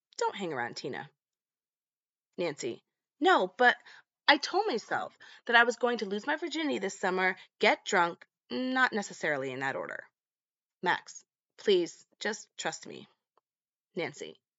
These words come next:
"You sound like my mom." Max, "Right back at ya."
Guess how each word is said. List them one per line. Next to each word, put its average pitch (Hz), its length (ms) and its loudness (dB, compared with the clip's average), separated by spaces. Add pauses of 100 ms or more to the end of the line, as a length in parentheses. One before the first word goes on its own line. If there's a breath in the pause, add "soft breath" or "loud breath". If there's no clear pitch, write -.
(180)
"You 180 240 -4
sound 185 340 2
like 302 160 -6
my 185 140 -6
mom." 160 540 -6 (720)
Max, - 580 -6 (340)
"Right 151 300 -14
back 107 220 -10
at - 260 -18
ya." - 60 -18